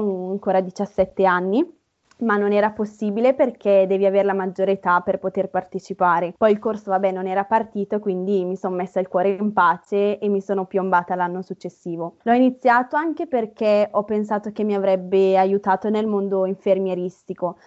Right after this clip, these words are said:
Alla fine, cioè, ti catapulta proprio nel mondo della sanità, ti spinge a rapportarsi con, a rapportarti con un tipo di scene, con un tipo di, un certo tipo di emozioni, di persone.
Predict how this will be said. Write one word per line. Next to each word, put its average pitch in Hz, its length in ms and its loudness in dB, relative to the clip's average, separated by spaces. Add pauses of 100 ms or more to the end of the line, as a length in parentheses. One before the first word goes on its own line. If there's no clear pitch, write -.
(120)
Alla 202 220 2
fine, 233 800 -2 (100)
cioè, 208 240 0
ti 202 100 -10
catapulta 214 720 -2
proprio 208 360 0
nel 208 180 0
mondo 202 260 -2
della 196 320 0
sanità, 208 680 0
ti 233 160 0
spinge 226 500 0
a 220 80 6
rapportarsi 214 840 0
con, 202 360 -2
a 196 560 -4
rapportarti 214 600 -2
con 220 160 -2
un 196 240 0
tipo 214 300 -4
di 202 140 -2
scene, 220 680 0
con 202 160 -4
un 196 200 0
tipo 208 320 0
di, 190 360 0
un 196 80 0
certo 208 240 -2
tipo 214 240 -4
di 202 80 0
emozioni, 208 800 2
di 196 100 -2
persone. 202 840 0